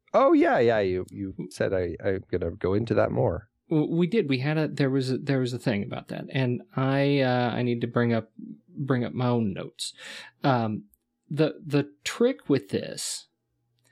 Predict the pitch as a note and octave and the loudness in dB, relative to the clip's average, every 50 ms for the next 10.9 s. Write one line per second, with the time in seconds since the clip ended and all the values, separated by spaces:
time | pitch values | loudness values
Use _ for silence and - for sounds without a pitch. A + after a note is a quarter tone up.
0 | _ _ _ _ _ _ _ _ _ _ _ _ _ _ _ _ _ _ _ - | _ _ _ _ _ _ _ _ _ _ _ _ _ _ _ _ _ _ _ -2
1 | - - F3+ E3 D#3 C#3+ - - - - D#3+ C#3 A#2+ C#3+ - E3+ F#3 G#3+ G#3+ F3 | 4 6 8 8 8 6 2 0 2 4 4 4 4 2 4 4 4 4 4 4
2 | - F3+ F3 D3 C#3 B2 C#3+ B2+ A#2 A2 A2 G#2+ - B2 A2+ G2+ A2+ - _ _ | 2 2 2 2 0 -2 0 0 0 -2 -2 -2 0 0 0 -2 -2 -8 _ _
3 | - C3 A#2 - - - - - - C#3 A#2+ G2+ E2+ C#2 - - - - _ _ | 0 0 0 0 0 -6 -6 -2 2 2 4 4 2 -2 -8 -10 -14 -18 _ _
4 | _ _ _ - F#2+ E2+ D2+ - - - - - - - - A2+ A#2+ A#2 - _ | _ _ _ 2 4 4 4 2 -4 -10 -12 -12 -8 -4 0 0 0 0 -2 _
5 | _ _ _ _ _ _ _ _ - - D3 D3 D#3+ D#3+ - - D3 D#3 D3 C3 | _ _ _ _ _ _ _ _ -4 2 2 2 4 2 2 4 4 6 6 4
6 | A#2 - - - - - _ _ _ _ _ _ _ _ _ _ _ _ - - | 2 0 -6 -14 -14 -16 _ _ _ _ _ _ _ _ _ _ _ _ -8 -2
7 | - F#2 E2 - - - - A2+ A2+ A#2 A#2+ B2 - - _ - - E2 - - | -2 0 0 -2 -2 2 4 6 6 6 6 4 0 -8 _ -14 -10 -8 -8 -6
8 | - - - - - - - D#3+ G3+ E4 E4+ - - A2+ B2+ B2+ - B2+ A#2+ B2 | -4 -4 -4 -2 0 2 2 4 4 4 4 4 4 0 0 0 -2 -2 0 2
9 | A#2+ A#2 A#2 A#2+ - - - A#2+ A2 G2+ G#2 G#2+ A#2+ B2 A#2+ A#2+ B2 C3 C3+ C3 | 2 2 2 0 -2 -2 0 0 0 0 0 0 2 4 4 4 4 2 0 -2
10 | - C#3+ B2+ C3 C3 B2 - C#3 C3+ C3 C3 C3+ C#3 B2 A2 - - - | -2 0 0 0 0 0 0 0 0 0 0 -2 -2 -2 -2 -4 -8 -12